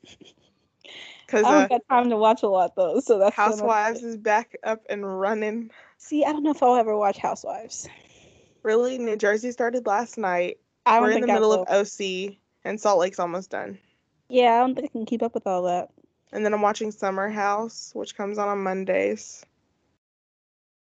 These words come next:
Speaker 2: I'm,
Speaker 1: Ugh.
Speaker 2: like, behind. I'm, like, two weeks behind on nine one one, two weeks behind on This Is Us.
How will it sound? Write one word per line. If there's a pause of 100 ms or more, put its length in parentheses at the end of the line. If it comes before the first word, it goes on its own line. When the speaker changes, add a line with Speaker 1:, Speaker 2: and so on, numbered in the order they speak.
(260)
Speaker 2:
I'm,
Speaker 1:
Ugh.
Speaker 2:
like,
behind.
I'm,
like,
two
weeks
behind
on
nine
one
one,
two
weeks
behind
on
This
Is
Us.